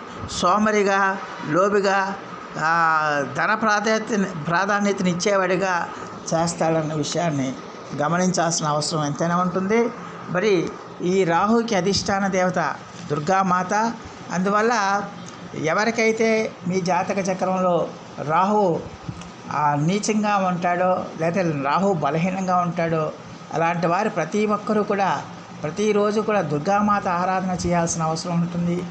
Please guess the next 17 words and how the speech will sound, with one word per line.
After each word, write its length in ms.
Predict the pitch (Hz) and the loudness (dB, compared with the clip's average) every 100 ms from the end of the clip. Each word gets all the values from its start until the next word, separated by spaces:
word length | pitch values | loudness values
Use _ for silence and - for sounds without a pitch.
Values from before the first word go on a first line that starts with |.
| - - - - | -10 -16 -12 -6
దుర్గా 340 | 147 156 214 | -4 2 2
సప్తసతి 520 | 208 190 - 202 196 202 | 2 0 -2 -2 -2 0
పారాయణము, 640 | 190 185 190 190 196 196 - - - | 0 2 2 0 -2 -4 -8 -16 -6
దుర్గా 280 | 151 156 202 | -4 0 2
ఆపదుద్ధార 720 | 208 180 180 196 185 190 190 | 2 2 2 0 0 0 0
స్తోత్ర 440 | 185 - 175 175 180 | -2 -2 -2 0 0
పారాయణం, 720 | 175 175 180 180 185 185 - - - - - | 2 2 2 0 0 -2 -4 -10 -16 -18 -6
దుర్గా 320 | 160 160 208 208 | -4 0 2 2
శతనామావళి, 720 | 175 170 185 190 190 190 190 | 0 0 0 2 4 2 2
ఇలా 260 | 185 208 | 0 0
ఏది 560 | 208 175 170 190 220 220 | 2 0 2 2 2 2
మీకు 240 | 202 185 | 2 2
ఏది 340 | 170 180 214 226 | 2 4 4 4
వీలైతే 680 | 220 214 202 208 196 165 165 - - - | 4 4 2 2 2 2 -2 -8 -10 -6
అది 140 | 156 165 | -2 0
చేయటం 440 | 175 190 196 196 | 0 0 0 0
వల్ల 380 | 190 202 160 | 0 0 0